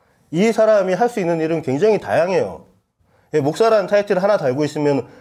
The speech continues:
목사일만 해야 돼요? 책은 성경만 보고 살아야 돼요? 노래도 하지 말아요. 노-, 노래방 가서 노래하면 안 되고 거기서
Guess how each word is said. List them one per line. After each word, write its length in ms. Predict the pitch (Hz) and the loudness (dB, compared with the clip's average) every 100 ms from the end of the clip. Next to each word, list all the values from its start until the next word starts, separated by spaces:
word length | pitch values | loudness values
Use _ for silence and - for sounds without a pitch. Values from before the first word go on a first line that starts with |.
| _ | _
목사일만 500 | 156 - 233 196 151 | -4 0 0 2 2
해야 160 | 147 135 | 2 2
돼요? 200 | 143 180 - _ _ _ _ | 0 -2 -10 _ _ _ _
책은 220 | - 214 202 | -2 -2 2
성경만 320 | 240 240 185 | 2 2 0
보고 180 | 143 135 | 0 0
살아야 300 | 139 135 117 | 2 2 2
돼요? 200 | 143 190 - _ _ _ | 0 -2 -10 _ _ _
노래도 240 | 143 208 196 | -2 2 2
하지 140 | 180 | 2
말아요. 220 | 147 123 | 0 0
노-, 200 | 120 160 - - | 0 -4 -8 -6
노래방 300 | 160 208 220 | 0 2 2
가서 180 | 180 175 | 0 0
노래하면 400 | 156 185 208 143 | 2 2 2 -2
안 80 | 131 | 0
되고 440 | 156 180 220 220 | -2 0 -2 -4
거기서 340 | 170 175 165 | -4 -2 -2